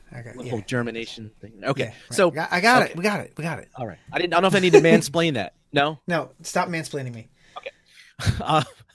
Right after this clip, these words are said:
Speaker 2: no, but, uh, in all seriousness, that movie, uh, from the first time I saw it to, like, every time I see it, it still has some kind of an impact on me that is, like, just,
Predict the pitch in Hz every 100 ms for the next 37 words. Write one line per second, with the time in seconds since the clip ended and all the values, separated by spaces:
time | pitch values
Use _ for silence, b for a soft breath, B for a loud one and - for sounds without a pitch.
0 | B B 202 220 180 196 175 180 165 170
1 | 165 180 - 151 139 - 117 - b b
2 | b b b 160 170 165 156 139 120 -
3 | _ _ _ _ - 120 113 107 127 123
4 | 160 156 160 147 143 - 143 139 - -
5 | 123 120 127 135 139 120 113 - 120 110
6 | 123 - - - 151 147 147 _ _ -
7 | 143 135 - 160 160 143 127 120 143 160
8 | 135 117 113 107 107 110 107 104 110 95
9 | - 123 107